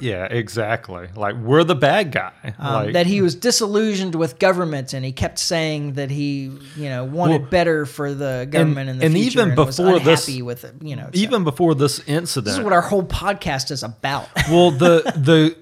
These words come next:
Speaker 1: the push in the mainstream media, even before this, has been against basically us. Like,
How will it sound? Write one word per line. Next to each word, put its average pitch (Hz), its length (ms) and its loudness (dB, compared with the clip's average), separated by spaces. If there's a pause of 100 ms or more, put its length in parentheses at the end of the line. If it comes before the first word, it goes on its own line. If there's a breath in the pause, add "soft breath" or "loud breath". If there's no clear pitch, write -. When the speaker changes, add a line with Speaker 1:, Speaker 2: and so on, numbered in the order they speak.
(160)
Speaker 1:
the 143 220 2
push 220 360 0
in 196 80 0
the 160 80 2
mainstream 143 560 0
media, 131 380 0
even 143 340 0
before 131 380 -2
this, 107 320 -4 (200 loud breath)
has 139 220 0
been 160 380 0
against 143 760 -2 (320 soft breath)
basically 139 640 0
us. 131 520 0
Like, 107 200 -6